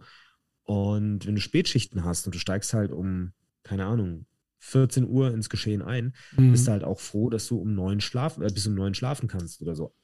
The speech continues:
Speaker 1: Aber das Kleingedruckte ist, du machst an dem Tag halt auch nichts anderes, außer halt vielleicht ins Fitnessstudio gehen, <laughs> ein bisschen kochen
Speaker 2: Mhm.
Speaker 1: und dann halt arbeiten.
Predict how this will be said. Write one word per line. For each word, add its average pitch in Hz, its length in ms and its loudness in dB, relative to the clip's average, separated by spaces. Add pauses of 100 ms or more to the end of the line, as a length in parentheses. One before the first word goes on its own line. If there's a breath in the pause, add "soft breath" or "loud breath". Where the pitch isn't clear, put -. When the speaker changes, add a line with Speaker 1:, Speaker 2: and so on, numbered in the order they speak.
Speaker 1:
Aber 180 540 -2 (240)
das - 160 0
Kleingedruckte 127 600 0
ist, - 280 -2
du 101 60 2
machst 92 300 -2
an 98 80 -4
dem 98 80 -2
Tag 95 240 -4
halt 107 100 -2
auch 90 140 -6
nichts 123 200 0
anderes, 151 460 2
außer 90 220 0
halt 107 140 4
vielleicht 107 280 -2
ins 107 120 -8
Fitnessstudio 101 580 -2
gehen, 123 260 6
<laughs> 98 40 -2
ein 107 80 -2
bisschen 110 260 0
kochen 143 380 -2
Speaker 2:
Mhm. 127 520 8
Speaker 1:
und 104 180 0
dann 98 120 0
halt 107 100 0
arbeiten. 107 300 -6